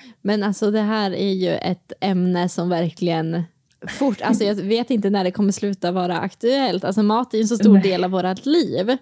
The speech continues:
Speaker 1: Och det är mycket så här, som vi har varit inne, mycket socialt som kretsar kring maten. Vad ska vi äta på jul? Vad ska vi äta på nyår?
Speaker 2: Ja.
Speaker 1: Vad ska vi äta på midsommar? Alltså,
Speaker 2: <laughs>
Speaker 1: det... Är
Speaker 2: Ja, men det är ofta så, vi, det är ju så vi umgås, vi fikar, vi,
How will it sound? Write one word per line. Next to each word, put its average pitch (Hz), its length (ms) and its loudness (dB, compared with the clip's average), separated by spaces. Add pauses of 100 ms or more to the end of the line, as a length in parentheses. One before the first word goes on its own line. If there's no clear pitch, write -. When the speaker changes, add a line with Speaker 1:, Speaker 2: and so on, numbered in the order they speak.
(360)
Speaker 1:
Och 277 140 -2
det 277 80 0
är 285 40 0
mycket 277 260 -2
så 247 80 0
här, 233 40 2
som 233 400 -4
vi 233 60 2
har 233 60 2
varit 233 120 0
inne, 202 180 2
mycket 208 260 0
socialt 202 680 0
som 214 140 2
kretsar 220 460 -2
kring 311 260 4
maten. 175 540 0
Vad 202 100 0
ska - 140 -10
vi 330 60 2
äta 294 160 -2
på 302 100 -2
jul? 262 460 2
Vad 262 100 0
ska - 140 -6
vi 285 60 0
äta 277 140 -4
på 294 100 -8
nyår? 220 500 0
Speaker 2:
Ja. 262 60 2
Speaker 1:
Vad 277 100 2
ska 302 140 0
vi 294 60 2
äta 277 200 -4
på 294 80 -6
midsommar? 202 680 2
Alltså, 254 260 4
Speaker 2:
<laughs> - 680 -4
Speaker 1:
det... 220 120 -2
Är 233 360 0
Speaker 2:
Ja, 269 60 4
men 269 140 2
det 269 100 2
är 294 60 4
ofta 269 160 0
så, 262 140 2
vi, 233 160 2
det 220 120 4
är 254 40 6
ju 254 60 6
så 254 220 2
vi 226 120 0
umgås, 226 640 4
vi 220 60 4
fikar, 240 920 2
vi, 208 360 6